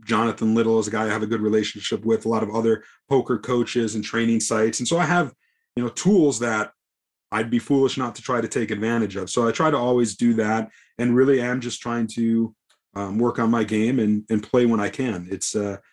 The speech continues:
you know, it's a lot of work doing what I do in the poker industry from a writing and reporting perspective, but I still like to play. I still like to take my shots, and, um, I'm fascinated by the game of poker still, um, to this day. I,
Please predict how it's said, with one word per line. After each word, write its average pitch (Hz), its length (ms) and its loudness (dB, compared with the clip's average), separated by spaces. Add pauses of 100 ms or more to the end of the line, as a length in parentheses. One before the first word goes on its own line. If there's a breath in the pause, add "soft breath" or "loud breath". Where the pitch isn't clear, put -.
(300)
you 101 80 -4
know, 117 280 2
it's 120 120 2
a 139 40 4
lot 135 200 4
of 117 80 2
work 139 380 0 (120)
doing 131 220 2
what 123 120 0
I 120 100 0
do 131 220 2
in 123 60 2
the 110 60 -2
poker 120 300 -4
industry 123 340 0
from 110 180 0
a 107 60 2
writing 110 500 2
and 104 120 2
reporting 127 520 0
perspective, 127 540 -4
but 127 180 -8 (340)
I 175 80 2
still 170 180 4
like 147 180 2
to 139 80 -2
play. 123 240 0
I 117 120 -2
still 123 180 -2
like 117 160 -2
to 110 80 -10
take 113 180 -4
my 104 120 -4
shots, 101 440 -6
and, 98 220 -4 (400)
um, 95 80 -20 (400)
I'm 120 140 0 (420)
fascinated 131 580 0
by 107 460 -2 (380)
the 113 60 0
game 110 220 2
of 107 100 -2
poker 104 520 -2 (160)
still, - 420 0 (280)
um, 95 240 -10
to 120 120 -6
this 107 180 -2
day. 104 400 0
I, 107 60 -10